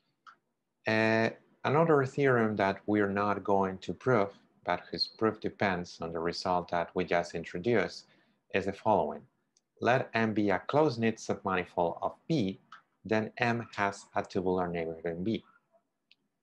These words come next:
Okay, so again, let us consider a picture. Here, that's the boundary of B. Here it's B. Now consider here M. And,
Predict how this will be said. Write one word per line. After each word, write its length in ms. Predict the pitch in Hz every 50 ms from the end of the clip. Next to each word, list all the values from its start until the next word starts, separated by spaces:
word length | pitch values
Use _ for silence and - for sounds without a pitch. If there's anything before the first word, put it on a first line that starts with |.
| _ _ -
Okay, 480 | 95 90 - - 95 95 107 127 127 - _
so 760 | - - - - 92 95 92 92 92 92 92 90 90 95 - - _ _ _ _ _ _ _ _ -
again, 460 | 95 90 104 110 110 110 110 - - - _ _ _ -
let 100 | 95 92
us 160 | 92 90 -
consider 500 | - - 90 87 87 - - 87 85 85
a 60 | 87 87
picture. 540 | - 160 170 165 - - - 120 120 127
Here, 540 | 123 - - - 98 95 92 92 90 87 - _ _ _ _ _ _ _ _ _ _ _ -
that's 240 | 92 87 85 - -
the 80 | - 85
boundary 420 | 90 92 92 90 90 87 87 85
of 160 | 87 87 -
B. 360 | - 123 131 127 123 120 120 - _ _ _ _ _
Here 280 | - - 98 92 87 85
it's 160 | 85 - -
B. 380 | - - 117 117 113 107 104 - - _ _ _ _ _ _ _ _ _ _ _ _ _ _ _ _ _
Now 220 | 90 90 90 87 87
consider 520 | - 90 87 85 - - 98 90 87 85
here 600 | 85 - - - 98 95 92 87 82 82 80 - - _ _ _ _ _ _ _ _ _ _ _ _ _ _ _ _ _ _ _ _ _ _ _ _ _
M. 380 | - 107 101 92 98 113 127 135 - _ _ _ _ _ _ _ _ _ _ _ _ _ _ _ _ _ _ _ _ 107
And, 360 | 104 104 104 104 104 104